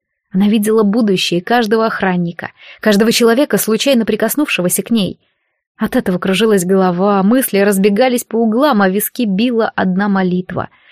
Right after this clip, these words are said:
"О боги, спасите меня, спасите!" В полубредовом состоянии она услышала металлический стук, потом скрип. Ее толкнули внутрь камеры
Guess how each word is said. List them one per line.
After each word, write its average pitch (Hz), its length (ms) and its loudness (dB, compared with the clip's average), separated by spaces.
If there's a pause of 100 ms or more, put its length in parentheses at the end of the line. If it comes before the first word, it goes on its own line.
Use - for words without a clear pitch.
(220)
"О 240 100 2
боги, 196 480 0
спасите - 580 -2
меня, 180 220 -6
спасите!" - 720 -4 (640)
В - 40 -20
полубредовом 185 640 2
состоянии 185 640 0
она 208 200 0
услышала 233 400 0
металлический 226 560 -2
стук, - 320 -2 (260)
потом 202 260 -2
скрип. 220 380 -4 (460)
Ее 202 380 0
толкнули 240 440 0
внутрь 185 320 2
камеры 254 560 0